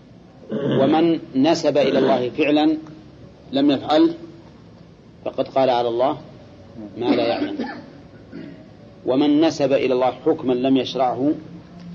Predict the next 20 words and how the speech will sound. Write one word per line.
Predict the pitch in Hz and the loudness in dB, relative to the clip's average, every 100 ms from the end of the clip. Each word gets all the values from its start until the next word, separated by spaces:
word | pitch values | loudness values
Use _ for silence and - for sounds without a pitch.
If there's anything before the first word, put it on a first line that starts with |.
| - - - - - - - - - | -18 -18 -18 -18 -20 -20 -20 -16 -12
فقال | 101 127 127 | -4 -2 0
هذا | 131 131 | 0 -2
حلال | 135 131 131 131 | -2 0 2 2
وهذا | 117 120 117 | 0 0 0
حرام | 131 139 156 - - - - - | 0 2 0 -2 -14 -20 -10 -6
والله | 113 123 117 | -2 -2 0
لم | 123 | -2
يشرعه | 117 127 107 120 | -2 -2 -4 -2
بهذا | 113 127 147 330 370 - - - - - - - | -2 0 2 0 -2 -16 -20 -20 -20 -20 -16 -10
فقد | 107 135 | -6 -6
قال | - 131 120 | 0 0 2
على | 113 | -2
الله | 113 131 151 - - - - - - - - | 0 0 -2 -10 -20 -20 -20 -20 -18 -18 -6
ما | 117 131 131 | -2 0 0
لا | 120 | 0
يعلم. | 120 110 117 120 - - - - - - - - - - - - | -2 -2 -4 -6 -10 -20 -20 -20 -20 -20 -20 -20 -20 -20 -10 -4
إذن | 135 139 | 0 0
فهو | 135 127 131 | 0 -2 -2
شامل | - 151 156 165 - - - - - - - - - - - - - - - - - - - | 2 2 4 4 4 0 -6 -14 -20 -20 -20 -20 -20 -20 -20 -20 -20 -20 -20 -20 -20 -18 -6
لإيش؟ | 120 147 151 151 | -2 2 0 0